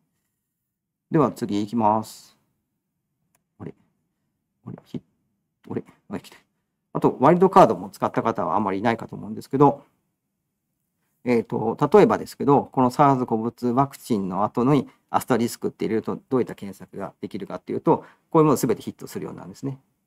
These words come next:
ワクチン、ワクチンズ、まあ、ワクチンですね。英語ですとワクチンですけど、まあ、日本語で言うとワクチンと、ワクチン、ワクチンズ、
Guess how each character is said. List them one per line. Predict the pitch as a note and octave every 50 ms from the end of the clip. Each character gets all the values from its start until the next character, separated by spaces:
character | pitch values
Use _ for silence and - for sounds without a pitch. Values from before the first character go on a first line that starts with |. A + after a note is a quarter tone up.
| _ -
ワ | A#2+ A#2+ A#2
ク | - - -
チ | - - - G#2+
ン、 | F#2 F#2+ G2+ - D#2 - _ _ _ -
ワ | G#2 -
ク | - - _
チ | _ - -
ン | E2+ D#2+ F#2
ズ、 | G2 G#2 G#2 - _ _ _ _ _ _ _ -
ま | -
あ、 | - A2
ワ | - G#2+
ク | - -
チ | - E3
ン | -
で | - -
す |
ね。 | - - C3
英 | C3+
語 | C3 C#3+
で | D3
す | C#3+
と | - -
ワ | G2 G2 G2
ク | - - -
チ | - B2 G#2+
ン | D#2
で | C#2+ -
す | _ -
け | -
ど、 | A2+ C3 B2+ C3 _ _ _ _ _
ま | - -
あ、 | G2+
日 | G2+ F#2
本 | G#2+ A2+ A#2 A2+
語 | - G#2
で | F#2 G#2 G#2+
言 | F#2+ G#2
う |
と | - C#3
ワ | G2 E2+
ク | - -
チ | - - _
ン |
と、 | _ _ _ _
ワ | - G2+
ク | - -
チ | - - -
ン、 | - - - _ -
ワ | G#2+ G#2
ク | - -
チ | - - B2+ A#2
ン | A2 G2
ズ、 | F2 - F2+ F2+